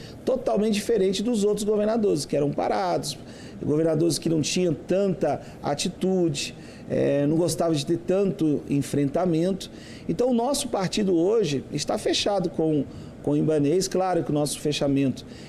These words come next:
ele vai até vinte e dois, e agora, a partir desse momento, a gente tá em conversa, mas a tendência, sem dúvida alguma, é estar, sim, com o governador Ibanez Rocha, até porque,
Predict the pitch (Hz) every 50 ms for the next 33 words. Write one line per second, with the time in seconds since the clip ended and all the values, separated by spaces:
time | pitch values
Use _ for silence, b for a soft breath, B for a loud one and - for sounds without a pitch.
0 | B B - - 127 143 143 127 120 143 156 156 143 139 - - 170 175 180 170
1 | 143 127 131 151 156 - 175 170 143 147 151 165 180 196 214 - B B B B
2 | B B - 285 - 311 262 190 185 180 202 240 247 208 165 151 143 - 175 160
3 | - 175 151 160 156 - 160 147 139 127 127 147 190 226 208 170 - - B B
4 | B B B B B - - 135 127 135 160 160 - - - - - 381 339 311
5 | 214 - 180 160 135 135 143 151 170 190 185 - - - 254 B B B B B
6 | - 196 226 262 262 - - 262 254 214 180 156 170 175 202 233 254 240 214 -
7 | 180 - - 190 190 170 202 208 226 233 233 202 160 147 165 185 202 214 202 -
8 | 190 226 277 262 - - - - - 170 185 220 - - - - 156 160 175 196
9 | - B B B B B B B - - 143 156 160 156 165 160 147 156 151 147
10 | 143 139 143 151 147 147 139 139 143 143 123 135 135 127 139 151 165 - - -
11 | - 165 - 175 147 - - 160 170 170